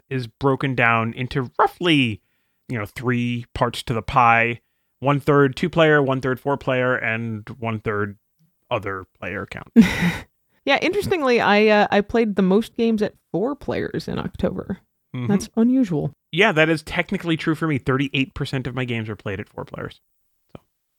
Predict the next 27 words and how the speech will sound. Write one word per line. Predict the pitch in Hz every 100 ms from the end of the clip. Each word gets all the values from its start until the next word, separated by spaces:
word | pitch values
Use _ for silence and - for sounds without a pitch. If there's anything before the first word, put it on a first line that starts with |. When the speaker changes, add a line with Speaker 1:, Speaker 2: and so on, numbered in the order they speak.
| _ -
Speaker 1:
there | 147
you |
go. | 240 - _ - 175
Speaker 2:
All |
right, | 233 370 _ -
cool. | 277
Speaker 1:
All | 196
right. | 190 - _ _ _ _ _
That | 123 143
is | 151
the | 151
monthly | 135 143 160
report. | 139 127 165 147 139
And | 139 143
now, | 151 208 147 107 139 _ _ _ _ _
Anitra. | 127 196 - 92 78 _ _ _ _ -
Speaker 2:
Yes. | 165 - - - _ _ -
Speaker 1:
It | 151
is | 147
time | - 147 147 107 101 98 - _ _ _ _ _ _ _
for | 127 113
that | 104 117 -
segment. | - 123 113 92 - - _ _ _ _ _ _
Speaker 2:
For | - 233 254 262 262 262 269 262
science. | 254 - - - 247 214 185 - -
Speaker 1:
Science, | - - - 127 110 92 -
science, | - 110 104 85